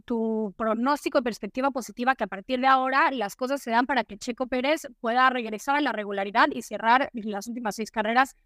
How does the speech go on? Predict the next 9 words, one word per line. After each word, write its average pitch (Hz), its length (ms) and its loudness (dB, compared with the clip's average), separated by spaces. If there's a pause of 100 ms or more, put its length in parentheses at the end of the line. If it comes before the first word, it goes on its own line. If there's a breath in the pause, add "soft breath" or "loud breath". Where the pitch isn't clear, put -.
(160)
de 220 140 -2
mejor 247 300 -2
manera. 269 360 2 (280)
Lo 233 160 -2
que 311 100 -2
es 320 80 -2
cierto 320 500 0
es 254 260 -8
que 285 300 -2